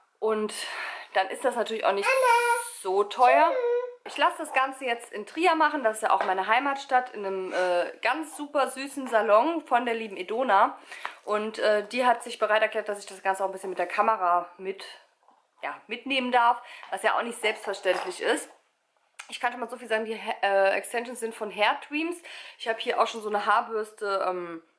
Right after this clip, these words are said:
Speaker 1: ja, von denen mitgenommen, weil die braucht man. Das ist dann speziell wegen den Extensions, dass die dann nicht, äh, rausbrechen. Und spezielle Pflege, die bekomme ich aber dann erst später im Salon.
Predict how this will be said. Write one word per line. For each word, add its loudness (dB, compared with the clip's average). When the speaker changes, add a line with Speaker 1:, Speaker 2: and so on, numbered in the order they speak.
Speaker 1:
ja, -2
von -10
denen -4
mitgenommen, 2
weil 0
die -10
braucht 4
man. 2
Das -2
ist -12
dann -2
speziell -2
wegen -4
den -6
Extensions, -8
dass -6
die -14
dann -6
nicht, -12
äh, 0
rausbrechen. 2
Und -2
spezielle -2
Pflege, 0
die -10
bekomme -4
ich -6
aber -2
dann -4
erst -4
später -6
im -6
Salon. 2